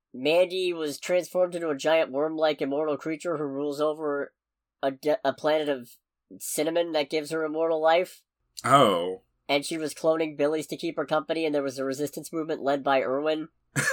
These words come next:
Speaker 2: <laughs>
Speaker 1: And she caught the resistance by tricking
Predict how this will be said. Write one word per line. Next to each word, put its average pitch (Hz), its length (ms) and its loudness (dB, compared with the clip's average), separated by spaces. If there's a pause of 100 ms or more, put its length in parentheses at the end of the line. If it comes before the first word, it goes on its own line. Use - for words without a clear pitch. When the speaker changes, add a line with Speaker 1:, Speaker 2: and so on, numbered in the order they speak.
Speaker 2:
<laughs> - 0 - (1500)
Speaker 1:
And 156 280 6
she 165 140 -4
caught 160 300 4
the 165 80 2
resistance 160 500 -4
by 147 240 2
tricking 147 640 -6